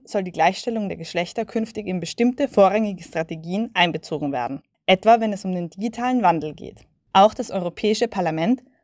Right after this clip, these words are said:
tritt seit langem entschlossen für die Gleichstellung der Geschlechter ein. Im Januar zweitausendeinundzwanzig legte der Ausschuss für die Rechte der Frauen und die Gleichstellung der Geschlechter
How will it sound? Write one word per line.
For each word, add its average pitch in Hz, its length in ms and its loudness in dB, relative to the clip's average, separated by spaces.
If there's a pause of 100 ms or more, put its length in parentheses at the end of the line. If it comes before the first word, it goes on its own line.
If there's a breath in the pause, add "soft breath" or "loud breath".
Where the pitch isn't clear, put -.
(120 soft breath)
tritt 208 200 0
seit 175 160 2
langem 175 380 2
entschlossen 190 500 2
für 214 120 -2
die 196 100 0
Gleichstellung 175 540 2
der 208 80 2
Geschlechter - 480 0
ein. 160 260 -4 (380)
Im - 140 6
Januar 208 440 4
zweitausendeinundzwanzig 202 1300 0
legte 202 260 -2
der 175 180 2
Ausschuss 190 360 2
für - 80 -10
die 185 120 0
Rechte 180 280 0
der 180 120 2
Frauen 175 380 2
und 208 180 -4
die 196 60 -2
Gleichstellung 180 540 2
der 160 80 -2
Geschlechter 175 560 -2